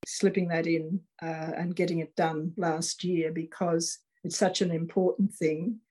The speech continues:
uh, in treaty making, and also for the rest of Victoria, because some, uh, people in Victoria don't have a, a great awareness of,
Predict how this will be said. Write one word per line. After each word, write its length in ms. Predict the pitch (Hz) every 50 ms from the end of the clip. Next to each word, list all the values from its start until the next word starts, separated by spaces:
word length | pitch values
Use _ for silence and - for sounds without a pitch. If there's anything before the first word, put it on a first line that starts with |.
| _ _ _ _ _ _ _ _ - 185
uh, 140 | 175 175 - -
in 400 | 175 175 180 175 170 170 170 175 -
treaty 460 | - - 185 180 175 170 175 165 165
making, 600 | 170 165 165 156 160 165 165 196 185 185 180 - -
and 200 | 196 185 180 -
also 680 | 196 208 208 202 202 - - 175 165 156 156 156 - 214 - _ _ _ _ _ _ _ - -
for 220 | - - 247 240
the 200 | 220 214 214 214
rest 320 | 196 202 202 196 - - 202
of 140 | 175 160 165
Victoria, 800 | 170 165 - - - 196 180 175 165 165 156 147 143 - 190 - _ _ _ _ _ _ _ _ _ -
because 340 | - - - 185 180 -
some, 540 | - - 226 220 220 226 226 220 220 214 214 - _ _
uh, 340 | - 185 180 180 175 175 190 190 190 170 175 202 220 - _ _ _ -
people 440 | - 214 196 185 - 202 180 170 175
in 160 | 175 175 165
Victoria 920 | 175 165 170 - _ - - - 175 170 165 165 170 165 165 165 170 165 170 -
don't 280 | - 196 185 190 185 -
have 320 | - 185 170 160 160 160 - - - - _ _ _ _ _ _ _ _ _ _ _ _ _ _ _ _ _ 226
a, 100 | 190 185 170 - - -
a 60 | 214
great 320 | 180 220 214 208 196 175
awareness 680 | 165 156 165 151 139 139 139 123 - - - - - - _ _ _ -
of, 240 | - 160 151 165 -